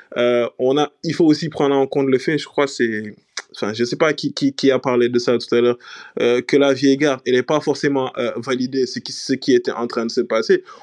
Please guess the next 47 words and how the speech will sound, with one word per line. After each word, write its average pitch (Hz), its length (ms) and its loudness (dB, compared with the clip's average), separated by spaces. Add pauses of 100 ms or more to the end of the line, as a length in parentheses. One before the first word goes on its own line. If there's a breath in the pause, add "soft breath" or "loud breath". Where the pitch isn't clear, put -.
On 139 80 2
peut 190 180 4
estimer 180 440 -2
justement 151 460 -4
que 143 100 -4
ces 175 180 -2
documents 165 480 -2
qu'ils 147 320 -4
ont 151 140 4
là, 131 180 2 (640 soft breath)
et 147 80 0
qu'ils 175 200 -4
nous 170 120 0
disent 180 240 -2
qu'ils 156 140 -10
sont 151 220 -2
extrêmement 151 500 0
graves 139 260 0
avec 135 200 0
des 139 120 2
preuves 139 260 -2
à 127 120 -2
l'appui, 127 340 -6
ils, 131 360 -2
ils 143 80 -6
les 135 180 2
ont 135 100 -2
forcément 160 440 -2
partagés 151 400 2
avec 143 260 -2
tous 170 140 -8
les 170 100 0
groupes 151 220 -8
de 151 80 2
supporters. 160 420 -2 (800 soft breath)
À 135 100 -2
partir 180 380 2
du 170 100 -4
moment 165 460 0
où 160 240 2 (440 soft breath)
ceux-là 180 640 4 (800)
qui - 80 -4
ont 156 100 0
été 170 200 0
là 165 160 0
depuis 143 260 -4
bien, 151 240 -4